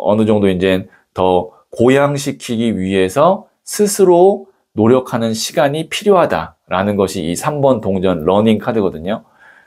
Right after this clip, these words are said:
지금 이 카드가 나왔을 땐 다른 사람들의 도움을 받을 수가 없어요. 오로지 나밖에 할 수 없는 거예요. 운동을 내가 움직이지 않고는 할 수 없잖아요. 공부를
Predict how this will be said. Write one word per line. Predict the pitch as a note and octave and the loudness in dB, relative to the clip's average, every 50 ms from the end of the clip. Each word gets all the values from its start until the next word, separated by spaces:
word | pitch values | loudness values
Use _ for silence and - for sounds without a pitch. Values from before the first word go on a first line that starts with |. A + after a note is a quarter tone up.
| _ _ _ | _ _ _
지금 | - A2+ A2 B2 B2+ B2+ B2 G#2 E2+ D2+ - - | -4 0 2 4 4 4 2 2 -2 -6 -6 -6
이 | B2 A2 | -6 -4
카드가 | - - C3+ C3+ B2+ B2+ | -2 0 0 2 2 2
나왔을 | G#2+ F#2+ F#2 F2+ - | 2 0 -2 -2 -2
땐 | G#2+ G2+ F2+ D#2+ D#2+ | -2 -2 -2 -4 -8
다른 | - - F2 G2+ A#2 C#3 D3+ D3+ | -6 -4 -2 0 2 2 2 0
사람들의 | D3 D#3 C#3 C#3 C3+ B2+ B2 A#2+ A2+ A#2 A#2 A2+ | -2 -2 0 0 0 -2 0 0 2 2 2 0
도움을 | A2+ - G2+ G#2+ A2+ A#2 A#2 A#2 A#2 A#2 A#2+ B2+ C3 C3 B2+ | -2 0 2 4 4 4 4 2 2 2 4 4 4 4 2
받을 | B2+ - - G2+ G#2+ G2+ | 0 -4 -2 -2 0 -2
수가 | - - G2+ F#2+ G2+ | -2 -6 -6 -2 0
없어요. | D#2+ B1 - - - - D#2+ D2 C#2+ C2 - _ _ _ _ _ _ _ _ _ _ - | 0 0 -2 -4 -4 -4 -2 -2 -2 -4 -8 _ _ _ _ _ _ _ _ _ _ -2
오로지 | - G2 A#2 B2+ C3+ C#3 C#3+ D3 C#3 C#3 D3 E3+ F#3 F#3+ F#3 C#3+ - D2+ | 0 2 4 4 4 4 4 4 2 2 2 2 2 2 2 0 -2 -4
나밖에 | E2+ E2+ F#2 G2 C3+ C3+ C3 - - B2 | -2 -2 0 0 0 -2 -2 -4 -6 -6
할 | B2+ C3 C3 | -4 -4 -6
수 | C3+ - A#2+ | -4 -4 -4
없는 | F2+ E2+ E2+ E2+ E2 | -4 -4 -6 -10 -10
거예요. | D#2 D#2 C#2 C#2+ C#2+ C#2+ - _ _ _ _ _ _ _ _ _ _ - | -10 -10 -10 -10 -10 -12 -14 _ _ _ _ _ _ _ _ _ _ -2
운동을 | G#2+ A#2 C#3+ D3 D3 E3 D#3+ D#3 C#3 C3+ C#3+ B2 F#2+ F2+ F2 | 0 2 2 4 4 4 4 4 4 4 4 2 0 0 0
내가 | G2 G#2+ A2+ C#3 | 0 2 2 2
움직이지 | C3+ A2 G#2+ A2 A2 A2+ B2+ B2+ B2+ A2 A#2 | 2 0 0 -2 -4 -4 -2 -2 -2 0 0
않고는 | G2 E2+ F2 F2 - G2 F2+ F2+ F2 F2+ E2+ D#2 | -2 -2 -4 -8 -12 -12 -10 -8 -8 -8 -10 -10
할 | - C3 D3 | -10 -10 -8
수 | - - A2+ | -4 -4 -4
없잖아요. | - - - E2 D#2 D2+ D2+ E2 E2+ D#2 D2+ - _ _ _ - _ _ _ | -4 -4 -6 -8 -6 -6 -4 -4 -4 -4 -6 -10 _ _ _ -20 _ _ _
공부를 | _ - B2 C3+ C#3 C3+ D3+ D3 C3 B2 C3 B2 G2 E2+ - - | _ 0 2 2 4 4 4 4 6 6 6 4 4 2 -2 -8